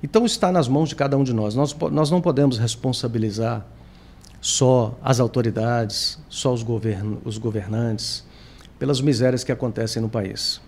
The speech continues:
A mudança precisa acontecer dentro de cada um de nós. Quando você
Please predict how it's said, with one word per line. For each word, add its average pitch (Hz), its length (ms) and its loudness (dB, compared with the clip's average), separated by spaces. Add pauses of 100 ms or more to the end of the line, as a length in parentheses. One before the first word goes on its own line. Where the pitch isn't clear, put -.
(180)
A 127 80 4
mudança 147 360 6
precisa 127 340 -4
acontecer 123 440 -2
dentro 127 320 0
de 113 80 -10
cada 120 260 -2
um 113 60 2
de 110 100 0
nós. - 460 -6 (760)
Quando 120 200 0
você 113 560 4